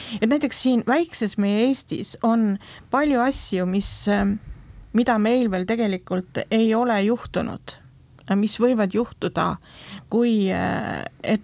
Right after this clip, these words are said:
tihtipeale me tahame olla nagu progressiivsed, aga ütleme, teeme nii ja nii või, või võtame selle, selle seaduse, aga mingil seadusel on, võib olla pikaajaline,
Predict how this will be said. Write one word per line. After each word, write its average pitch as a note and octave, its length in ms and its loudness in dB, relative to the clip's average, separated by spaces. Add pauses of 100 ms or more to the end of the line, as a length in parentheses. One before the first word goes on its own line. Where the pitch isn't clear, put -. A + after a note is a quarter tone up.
tihtipeale A#3+ 640 2 (220)
me A3 160 -2
tahame B3+ 300 2
olla B3 380 2
nagu F#3 320 -6
progressiivsed, G#3+ 1000 -2
aga F#3 260 0
ütleme, G3 280 -2 (280)
teeme A3+ 340 2
nii A3 220 2
ja F#3 100 0
nii C4+ 380 2
või, F#3 260 -2
või F3+ 240 0 (300)
võtame G#3 420 0
selle, A3 300 2
selle B3+ 240 2
seaduse, G#3 560 0
aga G#3 360 -2
mingil A#3+ 460 0
seadusel G#3 580 0
on, G#3 200 2 (300)
võib A3 240 2
olla A#3+ 360 2
pikaajaline, A3 920 -2